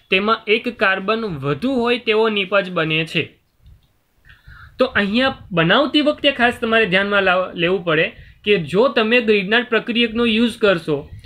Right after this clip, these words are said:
તો એક કાર્બન અહીંયા એક્સ્ટ્રા તમને મળશે, અથવા તો એમ બોલી શકું છું કે જે પણ ક્રિયાશીલ સમૂહ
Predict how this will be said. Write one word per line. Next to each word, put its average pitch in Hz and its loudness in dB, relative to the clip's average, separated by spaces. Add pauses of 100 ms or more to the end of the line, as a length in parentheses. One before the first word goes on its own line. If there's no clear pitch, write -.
(220)
તો 196 4
એક 220 0
કાર્બન 214 -2 (100)
અહીંયા 202 -4 (140)
એક્સ્ટ્રા 254 -2
તમને 208 -2
મળશે, 175 -2
અથવા 175 -2
તો 220 0
એમ 226 2
બોલી 220 2
શકું 190 -2
છું 175 -4
કે 175 -2
જે 143 -2
પણ 226 -2
ક્રિયાશીલ 202 -2
સમૂહ 175 -4